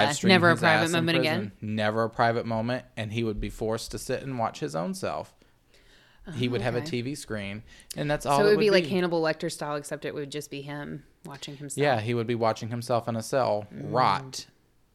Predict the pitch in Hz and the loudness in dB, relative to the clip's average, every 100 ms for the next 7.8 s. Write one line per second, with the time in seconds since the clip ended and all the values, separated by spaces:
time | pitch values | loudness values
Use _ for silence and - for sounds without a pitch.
0 | _ _ _ _ 147 147 120 104 104 113 | _ _ _ _ -14 -6 -2 -2 -2 0
1 | 110 110 104 113 113 107 95 92 - 123 | 0 0 -2 -2 -2 -2 -2 -4 -6 -4
2 | 104 95 110 87 - 113 120 113 - _ | -2 -2 -2 -4 -6 -6 -6 -10 -16 _
3 | - 107 95 - 123 - - - 233 185 | -12 -12 -12 -16 -16 -12 -10 4 4 4
4 | 202 247 220 202 240 269 311 294 233 196 | 6 8 12 12 12 12 12 12 12 12
5 | 160 147 151 - 151 135 - 120 113 95 | 12 12 12 10 6 4 4 2 2 -2
6 | - - - 226 254 196 160 160 160 135 | -8 -16 0 6 8 10 10 8 10 8
7 | 156 127 117 120 165 147 147 160 | 8 6 4 2 4 4 4 0